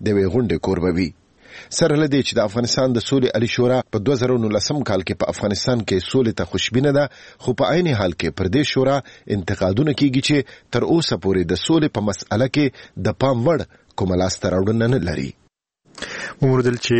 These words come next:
Speaker 2: د سولې عالي شورا وایي، په نوي دوه زره نولسم میلادي کال کې په افغانستان کې د سولې راتګ ته زیاته هیله مندي شته. بل خوا د سولې عالي شورا هیله څرګندوي چې د افغانستان لخوا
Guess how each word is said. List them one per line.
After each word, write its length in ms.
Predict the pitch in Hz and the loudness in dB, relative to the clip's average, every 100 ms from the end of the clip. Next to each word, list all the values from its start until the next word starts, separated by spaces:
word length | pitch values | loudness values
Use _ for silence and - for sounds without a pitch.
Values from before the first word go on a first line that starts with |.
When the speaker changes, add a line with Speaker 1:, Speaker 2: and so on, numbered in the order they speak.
| 107 | 2
Speaker 2:
د 100 | 104 | 0
سولې 260 | - 110 123 | 0 0 2
عالي 120 | 113 107 | 0 0
شورا 200 | 110 107 | 0 0
وایي، 240 | 101 104 101 - | 2 2 2 0
په 140 | 101 98 | -2 0
نوي 260 | 104 101 104 92 | 2 2 2 2
دوه 120 | 104 98 | 0 0
زره 180 | 104 104 | -2 0
نولسم 320 | 101 101 - | 0 -2 0
میلادي 180 | 147 139 - | 0 0 0
کال 160 | 131 | -2
کې 260 | 123 - 123 | -2 0 2
په 80 | 113 | 2
افغانستان 360 | 110 110 120 113 | 0 -2 -2 -2
کې 100 | - 110 | 0 0
د 100 | 107 | 0
سولې 180 | 107 107 | 0 2
راتګ 400 | 101 98 123 127 - | 0 0 -2 -2 0
ته 180 | 120 110 | 2 2
زیاته 320 | 90 104 - 95 | 0 -2 0 -2
هیله 180 | 101 98 98 | 2 2 2
مندي 200 | 98 95 | 0 -2
شته. 180 | - 107 - - - - - | 0 -2 -2 -10 -8 -8 0
بل 100 | 165 | 0
خوا 120 | - 151 | 2 -2
د 80 | 139 | 0
سولې 200 | 147 143 | 2 2
عالي 140 | 135 131 | 0 0
شورا 180 | 131 123 | 0 0
هیله 140 | 127 123 | 0 -2
څرګندوي 400 | - 113 113 113 - | -2 0 2 0 0
چې 80 | 117 107 | 0 2
د 100 | 107 | 0
افغانستان 400 | 107 110 160 135 | -2 -2 0 0
لخوا 220 | 104 107 | 0 0